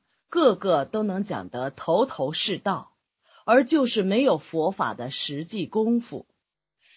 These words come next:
恰逢乙亥年秋，老法王在台弘法，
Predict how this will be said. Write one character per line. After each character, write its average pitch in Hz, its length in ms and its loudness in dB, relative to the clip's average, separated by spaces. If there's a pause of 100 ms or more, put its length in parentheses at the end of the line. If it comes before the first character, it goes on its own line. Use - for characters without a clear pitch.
(240)
恰 214 300 6
逢 190 340 0
乙 165 200 -4
亥 254 280 -2
年 160 320 -4
秋， 220 520 -2 (500)
老 226 220 8
法 214 200 2
王 127 360 -4
在 233 260 -2
台 165 320 -6
弘 160 320 -8
法， 131 420 -12